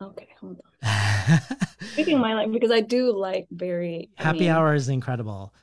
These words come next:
Speaker 2: I mean, the one movie that is close to my heart, I, I like, I like a lot of the films that you engage with. I don't wanna say, like, I, I,
Speaker 1: <laughs>
Speaker 2: I'm a Wong Kar-wai fan, and, um,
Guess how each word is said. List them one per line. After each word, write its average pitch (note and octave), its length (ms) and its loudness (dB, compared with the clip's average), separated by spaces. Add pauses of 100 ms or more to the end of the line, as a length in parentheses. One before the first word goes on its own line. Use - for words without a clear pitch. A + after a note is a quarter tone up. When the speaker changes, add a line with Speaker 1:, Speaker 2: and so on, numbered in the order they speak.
(260)
Speaker 2:
I D#3+ 80 4
mean, E3 160 6
the D#3+ 100 6
one E3 240 6
movie E3+ 280 4
that C3+ 320 -2
is C3+ 200 -4
close B2+ 360 -4
to - 100 -4
my C3+ 140 0
heart, A#2 340 -10 (240)
I, D#3+ 200 -2
I D#3 120 2
like, D#3 560 0 (840)
I C#3 100 4
like C3 280 2
a C3 60 0
lot A#2 380 -4 (120)
of B2+ 180 0
the A#2 120 2
films A2+ 320 -2
that A2+ 100 -4
you A2 140 -4
engage G#2+ 280 -4
with. G#2+ 160 -4
I A2+ 60 -2
don't G#2+ 160 -2
wanna A2 180 -2
say, A2+ 140 -2
like, G#2 220 -8 (100)
I, A#2+ 180 -2
I, - 440 -8
Speaker 1:
<laughs> - 40 -6
Speaker 2:
I'm E3 160 0
a D#3 80 2
Wong C#3+ 280 0
Kar-wai B2 500 -2
fan, A#2 400 -6
and, A2+ 160 -4 (640)
um, C3 440 0